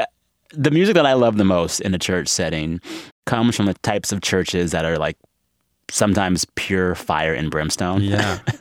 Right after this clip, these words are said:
Speaker 1: So,
Speaker 2: Yeah.
Speaker 1: like, for me, the challenge is to find a church that has some really good music, but also a message that is a little more inclusive and accepting. I'm sure it's out there. I will find it.
Speaker 2: That's so interesting that you're saying that, because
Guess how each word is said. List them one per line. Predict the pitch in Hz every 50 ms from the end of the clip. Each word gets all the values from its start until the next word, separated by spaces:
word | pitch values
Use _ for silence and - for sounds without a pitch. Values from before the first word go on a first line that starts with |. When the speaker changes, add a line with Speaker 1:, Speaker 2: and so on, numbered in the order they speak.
| _ -
Speaker 1:
So, | 139 156 160 147 113
Speaker 2:
Yeah. | 104
Speaker 1:
like, | 107 110 110 113 113 - - -
for | - - 139 123 123
me, | 127 127 151
the | - 143 -
challenge | - - 127 120 113 113 117 98
is | 110 110 104 - - - 156 185 - - 185 185 180 147 -
to | - 156
find | - - 147 147 147 143
a | 131
church | - 147 135 131 113
that | 110 123 113
has | 113 110 107
some | - 107 113 104
really | - 165 151 117 110
good | 98 113 107 101 90
music, | 92 90 98 92 85 95 92 90 _ _
but | - 101 95
also | 92 95 92 - - 95 95 92 90 - -
a | - 90
message | 87 90 87 85 - - 90 90 87 87
that | 95 90 87
is | 90 85 92
a |
little | 90 95 95 92
more | 92 92 92 92 90 90 90 90 -
inclusive | - 98 87 - - - 92 87 - 90 85
and | 85 82 87
accepting. | 90 - - - 82 82 - - 85 82 82 82 82 _ - - - - - -
I'm | 95 98 87
sure | - 104 92
it's | 85 80 -
out | - 80 78 -
there. | - 80 80 78 -
I | - 95 90
will | 82 82 85
find | - - 73 80 78 73
it. | 82 82 - _
Speaker 2:
That's | - 147 147 143 -
so | - - 151 143 -
interesting | - 123 123 - - 117 - - - 95 92 92 98 98
that | 104 101
you're | 92 104
saying | - - 104 104 101 98
that, | 90 87
because | - 104 101 - 110 101 98 98 -